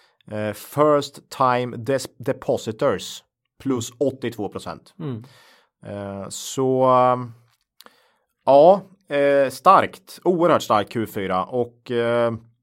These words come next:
Speaker 1: vinst per aktie under tjugohundraarton steg sextio procent ungefär, så vinst per aktie har ju hängt med, får man säga, bra. Eh, något har ju hänt här under året. Q två var det ju något som hände helt tydligt och, eh, omsättningen bara drog iväg. Och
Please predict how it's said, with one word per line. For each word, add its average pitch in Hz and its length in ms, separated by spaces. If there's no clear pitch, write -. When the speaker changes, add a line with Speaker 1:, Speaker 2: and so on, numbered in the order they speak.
Speaker 1:
vinst 143 260
per 139 60
aktie 131 320
under 127 160
tjugohundraarton 123 760
steg 117 340
sextio - 380
procent 113 440
ungefär, 110 400
så 113 260
vinst 113 240
per 123 80
aktie 117 280
har 117 160
ju 113 240
hängt 196 300
med, 98 280
får 117 80
man 104 140
säga, 98 280
bra. 90 260
Eh, 113 440
något 175 440
har 202 80
ju 196 60
hänt 208 300
här 110 80
under 104 200
året. 85 340
Q 175 280
två 196 340
var 151 200
det 131 40
ju 143 60
något 113 220
som 110 120
hände 107 260
helt 110 240
tydligt 101 420
och, 117 160
eh, 123 140
omsättningen 113 600
bara 104 360
drog 113 320
iväg. 104 600
Och 120 140